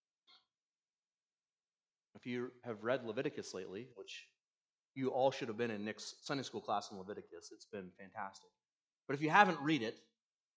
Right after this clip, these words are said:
And in the book of Leviticus, the priests were prescribed how to deal with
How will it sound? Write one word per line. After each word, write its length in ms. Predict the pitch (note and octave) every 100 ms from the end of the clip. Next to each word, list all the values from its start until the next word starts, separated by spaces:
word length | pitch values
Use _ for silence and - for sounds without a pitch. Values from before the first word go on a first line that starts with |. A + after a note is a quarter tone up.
| _ _ _
And 180 | C#3+ D#3+
in 260 | F#3+ G3 F#3+ D#3+ -
the 340 | D3+ D3 C#3+ B2+
book 180 | F3+
of 120 | D#3 D3+
Leviticus, 840 | D#3+ F3+ F3 C3 C#3 - - - -
the 280 | C#3+ C#3+ C3 _
priests 340 | G3+ G3+ F#3
were 320 | D#3 D#3+ D3 D3+
prescribed 580 | E3 - - F#3 G3+ D#3
how 80 | E3
to 120 | C#3+ B2+
deal 280 | F3 G#3+ C#3+
with 260 | B2+ D3+